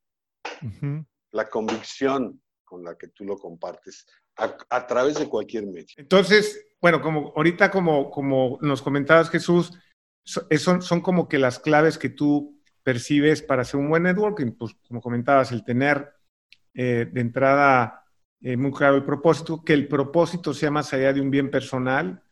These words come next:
Speaker 1: y eso
Speaker 2: Sí.
Speaker 1: se transmite, eso se contagia, el hacerlo con entusiasmo, el hacerlo con una sonrisa, el hacerlo articulando las palabras correctas, ¿no?
Speaker 2: Que
Speaker 1: Para
Speaker 2: tenga trascendencia también, o sea,
Speaker 1: Sí.
Speaker 2: en buen plan, pues digo,
Speaker 1: Sí, sí, sí.
Speaker 2: ¿no?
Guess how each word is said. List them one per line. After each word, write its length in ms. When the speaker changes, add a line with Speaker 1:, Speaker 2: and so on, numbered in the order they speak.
Speaker 1:
y 120
eso 140
Speaker 2:
Sí. 80
Speaker 1:
se 60
transmite, 520
eso 160
se 100
contagia, 720
el 240
hacerlo 440
con 200
entusiasmo, 720
el 60
hacerlo 320
con 140
una 160
sonrisa, 580
el 80
hacerlo 640
articulando 520
las 140
palabras 400
correctas, 720
¿no? 340
Speaker 2:
Que 80
Speaker 1:
Para 60
Speaker 2:
tenga 240
trascendencia 840
también, 480
o 80
sea, 160
Speaker 1:
Sí. 40
Speaker 2:
en 80
buen 200
plan, 360
pues 200
digo, 220
Speaker 1:
Sí, 140
sí, 140
sí. 180
Speaker 2:
¿no? 240